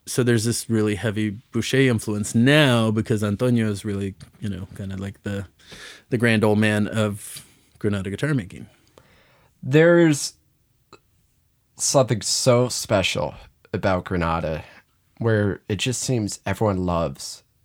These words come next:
Speaker 2: the classical Spanish and flamenco guitar. And, and, you know, it's probably pure luck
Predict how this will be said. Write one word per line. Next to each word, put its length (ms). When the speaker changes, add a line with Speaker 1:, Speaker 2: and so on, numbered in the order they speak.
Speaker 2:
the 80
classical 560
Spanish 520
and 100
flamenco 580
guitar. 500
And, 640
and, 280
you 100
know, 180
it's 180
probably 420
pure 380
luck 360